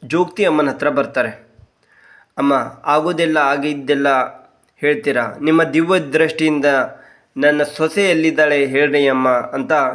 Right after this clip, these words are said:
ಜಯಮ್ ಅವರು ಕೇಳ್ತಾರೆ. ಆಗ "ಕರ್ಮ ಯಾವುದನ್ನು ಬಿಡೋದಿಲ್ಲ, ಹಣೆ ಬರಹ ಯಾವುದನ್ನು ತಪ್ಪಿಸೋದಿಲ್ಲ" ಅಂತ ಜೋಗ್ತಿ ಅಮ್ಮ ಹೇಳ್ತಾರೆ,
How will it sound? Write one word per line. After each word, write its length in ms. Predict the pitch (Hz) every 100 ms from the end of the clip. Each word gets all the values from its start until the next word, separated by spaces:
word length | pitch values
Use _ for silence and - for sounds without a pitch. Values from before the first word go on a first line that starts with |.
| -
ಜಯಮ್ 380 | 127 143 180 156
ಅವರು 220 | 143 135
ಕೇಳ್ತಾರೆ. 600 | 135 135 107 120 110 - _ _ _ _ _ _ _ _ _ -
ಆಗ 180 | 143 139 135 - - _ _ _
"ಕರ್ಮ 320 | 156 147 165
ಯಾವುದನ್ನು 520 | 165 151 143 147 143
ಬಿಡೋದಿಲ್ಲ, 500 | 135 135 139 135 120 120 110 - _ _
ಹಣೆ 220 | 139 151
ಬರಹ 380 | 160 156 147 135 135
ಯಾವುದನ್ನು 880 | 131 131 131 135 135 123 113 - _ _ _ _ _ _ _
ತಪ್ಪಿಸೋದಿಲ್ಲ" 580 | - 135 165 160 139 131 123 120 - _ _ _
ಅಂತ 220 | 143 131 139 139 - -
ಜೋಗ್ತಿ 400 | 139 156 156 165
ಅಮ್ಮ 180 | 147 139
ಹೇಳ್ತಾರೆ, 640 | 131 131 - 123 113 -